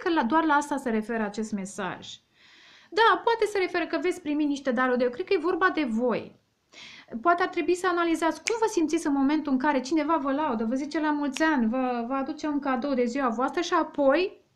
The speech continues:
pe parcurs, să manifestați aceleași lucruri cu cei care vă sunt foarte dragi. Dar șase de cupe este o relație din copilărie, din trecut sau dintr-o altă viață pe care o simțiți în suflet.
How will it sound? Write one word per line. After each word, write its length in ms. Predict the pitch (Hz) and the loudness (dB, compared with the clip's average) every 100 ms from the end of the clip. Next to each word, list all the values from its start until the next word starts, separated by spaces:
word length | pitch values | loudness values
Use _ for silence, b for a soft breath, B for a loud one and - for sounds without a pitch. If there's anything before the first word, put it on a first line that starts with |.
| _ _ _ | _ _ _
pe 80 | - | -6
parcurs, 600 | 320 349 302 - 285 320 | 4 4 4 0 -4 -4
să 320 | - 320 - - - _ _ _ _ | -4 -4 -6 -12 -20 _ _ _ _
manifestați 800 | 269 302 330 320 320 302 381 370 | 0 2 4 2 0 -2 -2 -2
aceleași 420 | 302 302 311 285 285 | -4 -4 -4 -4 -4
lucruri 380 | 294 254 277 | -4 -2 -4
cu 80 | 302 | -4
cei 240 | 302 - 320 | -6 -4 -2
care 280 | 339 320 | 2 2
vă 160 | 302 311 | 2 -2
sunt 240 | 311 330 | -2 -2
foarte 280 | 320 311 311 | 0 -2 -2
dragi. 520 | 277 269 185 156 - _ _ _ B B B B B | -4 -2 -4 -6 -12 _ _ _ B B B B B
Dar 180 | - 269 | -4 -2
șase 260 | 339 392 | 0 -2
de 160 | 359 302 | 0 -2
cupe 260 | 302 285 202 | -2 -6 -4
este 280 | 254 302 | -4 -2
o 40 | 339 | -2
relație 420 | 294 285 269 220 | 0 0 -2 -2
din 180 | 202 320 | -4 -2
copilărie, 560 | 370 370 262 233 208 | -2 -2 -2 -2 -2
din 220 | 185 226 349 | 0 0 0
trecut 460 | 359 - 196 220 | -2 -2 -2 0
sau 200 | 233 370 | 2 2
dintr-o 340 | 370 392 339 311 | 2 0 2 2
altă 240 | 339 294 | 2 0
viață 460 | 220 220 226 - - | 0 0 0 -6 -8
pe 140 | 262 | -6
care 200 | 262 392 | -2 -2
o 40 | |
simțiți 680 | 359 - 294 220 - 285 294 | -2 -2 0 0 0 -2 0
în 120 | 220 | -2
suflet. 800 | 196 202 214 220 214 - - - | -4 -4 -2 -2 -4 -12 -14 -20